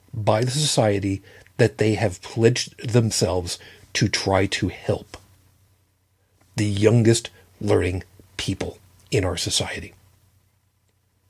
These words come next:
They deserve so much more. They deserve the support. They deserve to be praised. They deserve to be helped. They deserve to be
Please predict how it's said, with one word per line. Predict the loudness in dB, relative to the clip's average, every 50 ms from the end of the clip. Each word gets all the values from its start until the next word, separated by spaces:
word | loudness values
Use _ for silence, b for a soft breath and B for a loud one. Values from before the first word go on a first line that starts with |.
| _ _
They | -2 4 8 8 8 8
deserve | 6 0 -6 -6 -6 -4 2 4 6 6 6 4 -2 -8 -10 b b b b b
so | 0 2 2 2 2
much | 0 -2 -4 -4 -4
more. | -4 -4 -4 -4 -4 -6 B B B B B -2
They | -2 -2
deserve | -2 -2 -2 0 2 4 4 4 4 2 0 -8 -6
the | -4 -2
support. | -2 -2 -4 -6 -6 2 6 6 6 6 2 -8 b b b b b
They | -2 -2
deserve | 0 0 2 2 2 2 2 0 -4 -8 -10 -6
to | -6 -4
be | -4 -4 -6 -8 _ _ _ _ _ _ _ _ _ -18 -8 -2
praised. | -2 0 0 2 0 2 4 6 6 6 4 4 0 -6 -10 b b b b b b b b b b b b
They | 2 2 2
deserve | 2 2 4 6 6 6 6 4 0
to | -2
be | 0 0 0 0 -2
helped. | -6 -4 2 4 4 4 4 0 -10 -16 -16 -16 -18 _ _ _ _ _ _ _ _ _ _ _ _ _ _ _ _ _ _ _ _ _ _ _ _ _ _ _ _ _ -16 -4 2
They | 4 4
deserve | 4 4 0 0 2 2 2 2 0 -4
to | -6 -6
be | -4 -4 -4 -4 -6 b